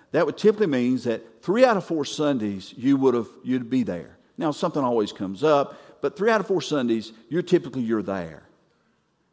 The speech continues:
Do you know what that means now when they ask people, "Hey, you're a frequent, uh, you know, faithful,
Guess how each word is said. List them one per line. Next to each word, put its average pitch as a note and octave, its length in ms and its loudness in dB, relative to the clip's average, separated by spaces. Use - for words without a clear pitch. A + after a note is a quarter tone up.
Do D3 80 -4
you G#3+ 80 2
know B3+ 80 4
what B3 100 6
that F#3 120 2
means D#3 340 0
now A#2+ 300 0
when D3+ 140 -2
they C3+ 140 -2
ask C#3 260 -6
people, C#3+ 300 -4
"Hey, B2+ 180 -2
you're A#2+ 280 -4
a - 20 -8
frequent, C#3 480 -6
uh, G2 440 -4
you A#2+ 80 -6
know, A2+ 100 -4
faithful, C3+ 560 -4